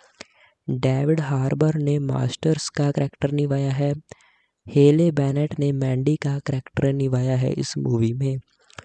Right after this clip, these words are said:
उसके आगे जॉनर की बात की जाए तो द इक्वलाइजर मूवी एक विजिलेंस एक्शन मूवी है। एक्शन मूवी है, so आपको पता ही चल गया होगा कि कैसा एक्शन मिलेगा। दो हज़ार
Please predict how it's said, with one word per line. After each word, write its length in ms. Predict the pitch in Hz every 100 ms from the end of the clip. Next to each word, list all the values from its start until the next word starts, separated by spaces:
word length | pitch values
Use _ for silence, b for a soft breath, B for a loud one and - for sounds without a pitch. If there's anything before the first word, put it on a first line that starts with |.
| B B B -
उसके 300 | - - 156
आगे 160 | 156 151
जॉनर 360 | 143 139 151
की 140 | - 151
बात 260 | 147 151
की 240 | - 147 151
जाए 140 | 151
तो 100 | 151
द 60 | 147
इक्वलाइजर 680 | 143 - 151 147 143 151
मूवी 320 | 147 135 139 135
एक 200 | 135 147
विजिलेंस 960 | 131 127 127 156 151 147 143 143 - 151 - B B B B - 139
एक्शन 420 | 135 - 156 147
मूवी 380 | 127 123 139 147
है। 260 | 143 147 160 _ _ B B B B B -
एक्शन 420 | 143 - - 165
मूवी 340 | 165 156 151 156
है, 200 | 156 156
so 200 | 156 143
आपको 340 | 135 - 139
पता 240 | 139 135
ही 100 | 143
चल 220 | 143 147 143
गया 180 | 139
होगा 160 | 135 143
कि 120 | 147
कैसा 440 | - 131 131 147 139
एक्शन 360 | - - 143
मिलेगा। 260 | 143 139 143
दो 160 | 135
हज़ार 180 | 127 135